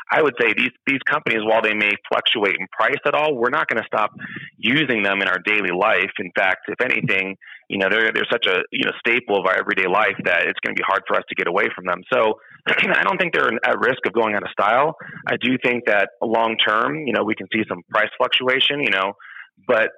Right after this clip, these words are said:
overall, they're still good, solid plays. They're, they're not going anywhere. We're not gonna stop using these companies any less than we are today. In fact, if there's more, uh, <clears throat> regulations or pandemic issues, we, we may adopt them even further into our lives. So I, I, I don't think they're any,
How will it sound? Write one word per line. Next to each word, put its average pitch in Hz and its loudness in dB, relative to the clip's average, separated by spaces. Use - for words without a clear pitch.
overall, 117 4
they're 196 0
still 175 0
good, 135 -2
solid 113 2
plays. 113 2
They're, 98 0
they're 123 0
not 113 0
going 113 2
anywhere. 92 0
We're 90 0
not 95 2
gonna 90 0
stop 95 2
using 95 -2
these 87 -4
companies 87 -2
any 98 0
less 92 2
than 82 -8
we 90 0
are 85 2
today. 87 0
In 78 -4
fact, 82 0
if 87 -14
there's 87 0
more, 107 2
uh, 87 2
<clears throat> - 0
regulations 107 0
or 92 2
pandemic 101 0
issues, 92 0
we, 101 -2
we 113 -2
may 98 0
adopt 95 0
them 90 -2
even 92 -2
further 110 0
into 90 -4
our 87 0
lives. 87 -2
So 104 2
I, 87 2
I, - 2
I 127 0
don't 123 0
think 117 -6
they're 98 2
any, 95 0